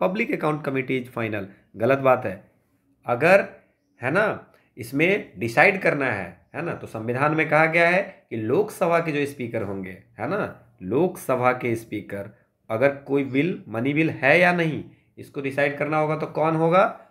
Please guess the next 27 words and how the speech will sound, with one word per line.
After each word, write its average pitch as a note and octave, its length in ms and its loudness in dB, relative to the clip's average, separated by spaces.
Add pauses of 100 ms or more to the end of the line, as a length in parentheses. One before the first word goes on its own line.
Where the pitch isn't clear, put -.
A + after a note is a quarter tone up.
(160)
फाइनल C3 300 -2
कॉल D#3+ 180 0
किसका D#3 300 -4
होगा? D#3+ 460 2 (580)
ठीक C3+ 140 -4
है, - 440 2
वो A#2+ 140 -2
होगा A#2 260 0
लोकसभा A2 680 0
स्पीकर G2 360 -8
का। F#2+ 160 -10
तो G2+ 140 -12
ये A2+ 120 -4
जो B2+ 80 -2
बताया C3 320 4
कि D3+ 100 -4
पब्लिक F#3+ 400 -2
अकाउंट F3 300 0
कमेटी D#3 320 -2
के D#3 100 -6
जो B2+ 300 -10
चेयरमैन C3 380 -4
होंगे B2 180 -6
उसका B2 300 -6
डिसीजन B2 300 -4
फाइनल A2+ 260 -4
होगा, A2+ 380 -2